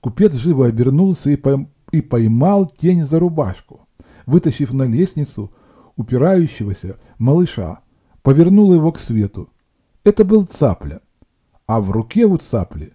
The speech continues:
болтался лапоть. Купец озверел. "Лапти воровать, гад!" закричал он, выхватывая лапоть к Цапле.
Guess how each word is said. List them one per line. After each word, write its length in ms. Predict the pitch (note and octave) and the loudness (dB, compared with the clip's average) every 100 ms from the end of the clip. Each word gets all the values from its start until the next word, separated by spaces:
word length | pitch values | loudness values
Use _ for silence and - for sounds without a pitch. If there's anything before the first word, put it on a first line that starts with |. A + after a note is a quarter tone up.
| _ | _
болтался 800 | F2 A2 G#2 C#3+ E3 E3+ - F3+ | -4 -2 -2 0 -2 -4 -6 -4
лапоть. 560 | F#3 A2+ G2 - - _ _ _ _ _ _ | -2 -2 -6 -14 -20 _ _ _ _ _ _
Купец 400 | - G#2+ D#3 - - | -14 -4 -4 -4 -8
озверел. 560 | B2+ B2+ C#3 G#2+ E2 _ _ _ _ _ _ _ | -8 -4 -4 -6 -8 _ _ _ _ _ _ _
"Лапти 560 | E2+ B2 G3+ - G3 | -16 -14 -14 -12 -10
воровать, 600 | F3 F3+ F3+ F3 D3 B2+ | -6 -4 -4 -4 -6 -6
гад!" 360 | B2 F#2+ F2 _ _ _ _ - | -8 -8 -8 _ _ _ _ -12
закричал 680 | G#2 C3 C3+ C#3 C3+ C3+ A#2 | -4 -4 -4 -6 -4 -4 -4
он, 200 | G2+ - _ _ | -6 -8 _ _
выхватывая 680 | A2 C3 - C#3 A#2 A#2 A#2 | -10 -8 -2 -4 -2 -4 -4
лапоть 460 | A2+ D3 - F3 - | -2 -4 -4 -8 -8
к 80 | |
Цапле. 500 | - - D#2+ - B1+ | -12 -10 -12 -14 -20